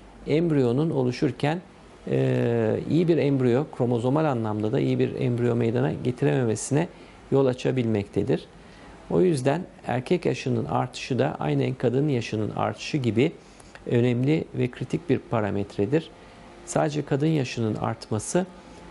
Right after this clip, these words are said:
e, infertiliteyi olumsuz yönde etkilememektedir, başarılı sonuçları. Erkek yaşının da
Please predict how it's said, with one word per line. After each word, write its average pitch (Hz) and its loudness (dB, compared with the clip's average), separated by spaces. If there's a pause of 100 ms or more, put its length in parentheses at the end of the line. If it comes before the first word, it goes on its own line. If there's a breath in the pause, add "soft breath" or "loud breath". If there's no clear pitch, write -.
(200)
e, 120 4
infertiliteyi 131 0
olumsuz 127 0
yönde 123 2
etkilememektedir, 113 0
başarılı 104 2 (240)
sonuçları. 110 0 (380 loud breath)
Erkek 143 0
yaşının 139 2
da 131 2